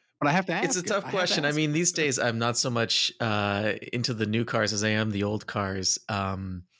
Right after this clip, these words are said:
Speaker 2: it's the same as when I was growing up. So I, I tend to like stuff that's, uh, the older I get, the lighter I want my cars to be.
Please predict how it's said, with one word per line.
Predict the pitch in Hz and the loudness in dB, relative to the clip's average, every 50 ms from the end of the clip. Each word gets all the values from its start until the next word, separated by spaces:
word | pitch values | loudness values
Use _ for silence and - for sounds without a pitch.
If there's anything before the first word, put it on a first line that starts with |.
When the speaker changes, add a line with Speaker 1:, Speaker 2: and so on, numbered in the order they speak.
| - - - - - - _ - | -20 -18 -18 -20 -20 -20 _ -6
Speaker 2:
it's | - 104 98 95 - | -2 -2 0 0 0
the | - | 0
same | - - 135 123 120 | 0 2 2 2 2
as | 113 117 | 2 2
when | 117 110 | 2 2
I | 110 | 2
was | 101 - - | 2 0 0
growing | - 120 107 104 98 101 | 0 0 0 2 2 2
up. | 104 104 98 92 - - | 2 2 0 0 -2 -2
So | - - 110 107 104 | -2 0 0 0 0
I, | 101 110 98 135 160 170 - | 2 0 0 0 0 0 -2
I | - 175 | -2 -2
tend | - 190 175 175 | 0 0 0 2
to | |
like | 160 151 139 - | 2 2 0 0
stuff | - - - 131 123 - | 0 0 0 -2 0 0
that's, | - 120 101 - - - - - | 0 0 2 2 0 0 0 0
uh, | 123 120 | 0 0
the | 113 131 143 | 0 0 0
older | 165 170 175 165 | 0 2 2 0
I | 135 127 | 0 0
get, | 113 135 135 127 - | 0 0 0 0 0
the | 123 101 | 0 0
lighter | 104 110 117 120 117 110 | 2 2 2 2 2 2
I | 107 | 2
want | 107 110 107 104 | 2 2 2 2
my | 104 104 | 0 0
cars | - - 117 113 107 - | 0 0 0 0 0 0
to | - 117 | -2 -4
be. | 98 113 117 123 127 123 | -2 -2 -2 -2 -2 -6